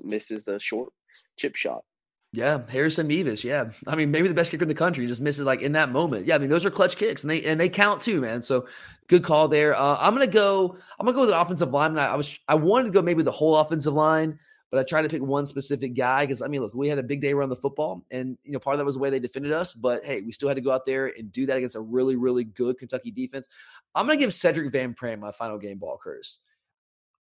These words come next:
Speaker 2: I think S V P is playing really good football right now, maybe as well as he played his entire career. He's not perfect, he's still a little undersized. He's a center, which kinda happens at times. So sometimes he struggles to get movement consistent 'cause he's not a huge guy. Um,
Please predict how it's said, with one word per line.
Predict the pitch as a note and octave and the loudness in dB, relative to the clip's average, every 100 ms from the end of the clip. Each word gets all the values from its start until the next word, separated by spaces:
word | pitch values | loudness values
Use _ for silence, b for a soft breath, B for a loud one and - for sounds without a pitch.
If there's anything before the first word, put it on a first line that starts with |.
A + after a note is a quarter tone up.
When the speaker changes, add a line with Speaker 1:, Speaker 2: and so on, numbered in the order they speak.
| _ | _
Speaker 2:
I | D3 | 0
think | D3+ A3+ | 0 2
S | F#3 D3+ | 2 2
V | E3+ | 0
P | D3+ D#3+ | -2 -2
is | D3 | -2
playing | D3+ | -2
really | C3+ C3 | 0 0
good | B2+ | -2
football | B2+ C3+ C3+ | -2 0 0
right | C3+ | 0
now, | C#3 C#3 B2 | -2 -8 -8
maybe | B2+ C3 C#3 | -6 -2 -2
as | B2 | 0
well | C3 | 0
as | B2 | -2
he | A#2+ | -6
played | - C3 C3 | -6 -2 -2
his | B2 A#2 | -2 -8
entire | A#2 B2 A2+ | -6 -4 -4
career. | - A2 A2+ C3+ D#3+ D#3+ b b - | -4 -6 -2 0 0 -4 b b -10
He's | C3+ | 0
not | F3+ E3+ | 0 0
perfect, | - E3+ E3+ | 0 0 2
he's | D#3 | -2
still | E3+ | 0
a | |
little | E3 | 2
undersized. | E3 D#3 D3+ D#3+ F3+ | 0 -2 -2 -2 -2
He's | |
a | G3 | -6
center, | - D3 E3 | -2 -2 -2
which | D#3 - | -4 -4
kinda | D#3 C3+ | -4 -2
happens | B2 B2 B2 | -2 -2 -4
at | B2 | -4
times. | B2+ C#3+ D3 | -2 -2 -2
So | C#3+ | -2
sometimes | E3+ D#3 C#3+ | -2 -2 -4
he | |
struggles | C3+ C#3+ C#3+ | -2 0 2
to | C#3 | 0
get | A#2 | 0
movement | C3 C3 C#3+ | 0 0 -2
consistent | C#3 B2 C#3+ E3 | -4 -6 -6 -6
'cause | C#3 | -6
he's | C3+ | -4
not | A#2+ B2+ | -2 -2
a | |
huge | B2 C3 B2+ | -2 -2 -2
guy. | A#2+ A2+ C#3 F3 B B B - | 2 4 4 2 B B B -4
Um, | A#2+ A2+ G#2+ | 0 0 -4